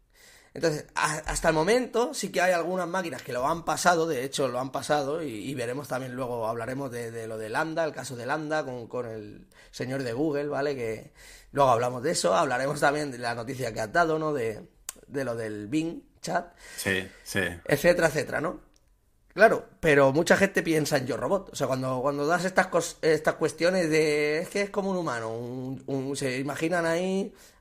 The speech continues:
Speaker 1: a un Yo Robot. Y no hace falta para mí que te-, que haya un robot, que también lo habrán, pero es más difícil la mecánica que lo que es, eh, el, el software, ¿no? El programa, que ya
Speaker 2: Exacto.
Speaker 1: estamos viendo programas que prácticamente yo, yo a mi abuela, yo a mi abuela,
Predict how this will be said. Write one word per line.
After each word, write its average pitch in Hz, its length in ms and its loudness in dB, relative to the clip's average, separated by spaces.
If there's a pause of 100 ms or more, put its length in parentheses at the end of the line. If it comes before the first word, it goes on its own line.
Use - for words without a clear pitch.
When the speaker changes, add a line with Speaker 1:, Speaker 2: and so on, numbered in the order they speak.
Speaker 1:
a 151 80 6
un 156 160 4
Yo 151 100 2
Robot. 175 320 -2
Y 160 60 0
no 160 80 0
hace 190 160 4
falta 180 300 4
para 151 140 0
mí 147 120 -4
que 135 100 -2
te-, 110 200 -10
que 147 100 -4
haya 139 160 0
un 117 220 -8
robot, 113 600 -6 (100)
que 139 120 -8
también 123 260 2
lo 131 60 2
habrán, 175 380 0
pero 139 140 -2
es 135 60 -2
más 156 120 -2
difícil 160 360 -4
la 151 100 0
mecánica 175 520 -4 (400)
que 143 120 0
lo 117 140 0
que 131 300 0
es, 190 240 -6 (240)
eh, 127 640 -4
el, 127 80 -2
el 117 60 -4
software, 117 500 0
¿no? 208 220 -8 (120)
El 139 120 -6
programa, 135 460 -2
que 156 100 -2
ya 147 80 4
Speaker 2:
Exacto. 147 140 2
Speaker 1:
estamos 139 140 4
viendo 165 260 2
programas 160 460 -2 (320)
que 143 140 -2
prácticamente 165 880 0
yo, 175 180 2
yo 175 80 6
a - 20 4
mi 202 100 4
abuela, 117 460 -2
yo 165 100 -2
a - 20 0
mi 185 80 0
abuela, 117 460 -4